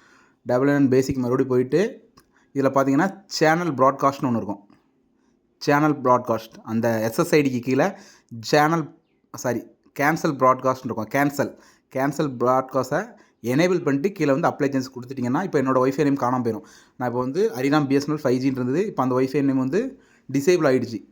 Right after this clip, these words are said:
அதாவது அந்த Wi-Fi நேம் தெரியாது. மறுபடியும் நான் ஆட் பண்ண போறேன். ஹரிராம் பி எஸ் என் எல் ஆட் பண்ணிட்டு இப்படி தாங்க இருக்கும். இப்போ நீங்க அந்த நேம் வந்து அந்த எஸ் எஸ் ஐ டிக்கு கீழே போயிட்டு கேன்சல் ப்ராட்காஸ்ட் கொடுத்துட்டீங்கன்னா உங்க நேம் வந்து ஹிடன் ஆயிரும். மறுபடியும் நம்ம போய் ஆட் நெட்வொர்க் கொடுத்து யூஸ் பண்ணிக்கலாம்.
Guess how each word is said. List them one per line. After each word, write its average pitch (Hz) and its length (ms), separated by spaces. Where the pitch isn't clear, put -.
அதாவது 151 300
அந்த - 20
Wi-Fi 147 240
நேம் 175 140
தெரியாது. 139 400
மறுபடியும் 156 380
நான் 139 100
ஆட் 147 120
பண்ண 147 160
போறேன். 120 220
ஹரிராம் 139 420
பி 135 100
எஸ் 135 160
என் 143 60
எல் 131 40
ஆட் 131 220
பண்ணிட்டு 139 600
இப்படி 147 220
தாங்க 170 160
இருக்கும். 143 220
இப்போ 135 140
நீங்க 135 140
அந்த 127 140
நேம் 160 260
வந்து 185 400
அந்த 123 160
எஸ் 131 160
எஸ் 180 160
ஐ 165 60
டிக்கு 139 180
கீழே 156 240
போயிட்டு 151 560
கேன்சல் 165 460
ப்ராட்காஸ்ட் 143 500
கொடுத்துட்டீங்கன்னா 131 580
உங்க 127 180
நேம் 151 240
வந்து 170 460
ஹிடன் 147 240
ஆயிரும். 175 200
மறுபடியும் 160 420
நம்ம 147 200
போய் 208 160
ஆட் 160 240
நெட்வொர்க் 160 260
கொடுத்து 147 220
யூஸ் 135 160
பண்ணிக்கலாம். 117 300